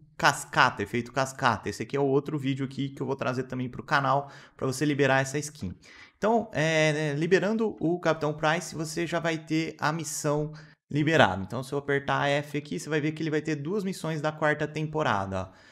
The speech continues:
Missão de Operador Price, quarta temporada, e segunda missão do Operador Price, quarta temporada. Essa segunda missão, ela só vai liberar se eu chegar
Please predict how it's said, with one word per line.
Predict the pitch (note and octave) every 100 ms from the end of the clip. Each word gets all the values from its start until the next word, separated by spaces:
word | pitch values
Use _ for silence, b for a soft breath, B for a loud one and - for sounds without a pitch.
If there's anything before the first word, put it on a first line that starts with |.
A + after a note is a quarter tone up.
| B
Missão | B2+ - D#3+
de | D#3
Operador | D#3 D#3 C#3+ C#3
Price, | D3 C#3 C#3 -
quarta | - C#3+ C3+ C3
temporada, | C3 C3 C3 D3 D3+
e | D#3
segunda | - D#3+ A#2 C#3 D3+
missão | D3+ D3+ C3
do | C3+
Operador | C#3 B2 A#2+ A#2+
Price, | G2+ A#2 A#2+ C3 A#2 B B B
quarta | - B2 - A#2
temporada. | B2 C#3 B2 F#2 G2+
Essa | A#2+ - E3+ D#3
segunda | - - D#3 D#3
missão, | D#3 D#3 D3
ela | D3+
só | D3 C#3
vai | D3+
liberar | D#3 D3+ C3 B2+
se | -
eu | C#3
chegar | C#3+ B2 B2+ C3 - - -